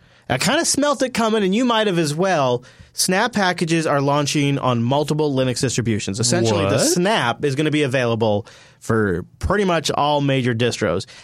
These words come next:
Speaker 1: launching with some great partners right out of the gate, including Docker and Telegram packages, and, uh,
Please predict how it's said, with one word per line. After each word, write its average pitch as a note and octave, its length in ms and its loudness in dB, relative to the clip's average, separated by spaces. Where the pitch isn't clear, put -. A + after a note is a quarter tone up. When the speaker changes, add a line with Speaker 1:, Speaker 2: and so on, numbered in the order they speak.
Speaker 1:
launching B3 480 0
with G#3+ 120 0
some D3+ 140 0
great F3 240 -2
partners D#3 500 0
right D3+ 240 2
out E3 140 2
of D3 60 0
the C3 80 -2
gate, A#2+ 340 -2
including B2+ 600 0
Docker D#3+ 580 0
and G#2+ 180 -2
Telegram C#3+ 720 0
packages, C#3 720 0
and, G2+ 240 -4
uh, F#2+ 160 -2